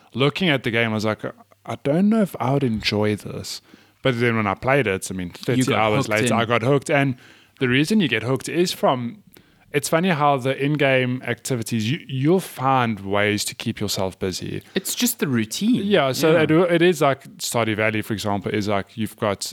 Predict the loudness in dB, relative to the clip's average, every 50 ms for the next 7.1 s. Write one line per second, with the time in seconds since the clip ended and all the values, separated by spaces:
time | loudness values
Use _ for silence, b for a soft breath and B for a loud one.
0 | -8 -4 -4 -2 -2 -2 -4 -4 -4 -4 -2 -2 -2 0 0 -2 -2 -6 -10 -8
1 | -4 -2 -2 -2 -2 -4 -4 -4 -4 -2 -2 0 -2 0 0 0 0 -2 -4 -6
2 | -14 -20 _ _ _ _ _ _ _ -10 -6 -4 -4 -4 -4 -6 -6 -6 -6 -6
3 | -4 -2 -2 -2 -4 -4 -6 B B B B B B B B -4 -2 0 2 2
4 | 2 2 2 0 0 -2 -2 -2 -2 -2 0 0 0 0 -2 -2 -2 -2 -2 -2
5 | -2 -4 -8 -12 -10 -4 -2 0 0 0 -2 -4 -2 0 0 2 2 2 2 2
6 | 2 2 2 0 0 -2 0 0 2 2 2 0 -2 -2 -2 -2 0 0 0 -2
7 | -4